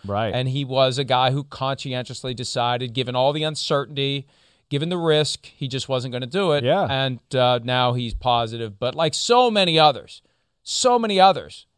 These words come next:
Speaker 2: has no symptoms whatsoever.
Speaker 1: Yeah, well, I mean, and to your point, what you said earlier in the show, this is the perfect case to go, "Let's not hold this opt-out against a guy."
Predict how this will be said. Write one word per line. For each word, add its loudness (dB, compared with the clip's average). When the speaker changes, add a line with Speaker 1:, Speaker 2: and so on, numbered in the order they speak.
Speaker 2:
has -2
no -2
symptoms -8
whatsoever. -10
Speaker 1:
Yeah, 0
well, 6
I 2
mean, 2
and 0
to -4
your 4
point, 0
what -4
you -2
said 2
earlier 2
in -2
the -2
show, 6
this 2
is 0
the 0
perfect 2
case -2
to -2
go, 6
"Let's 2
not 4
hold 4
this 2
opt-out 6
against 0
a -2
guy." 0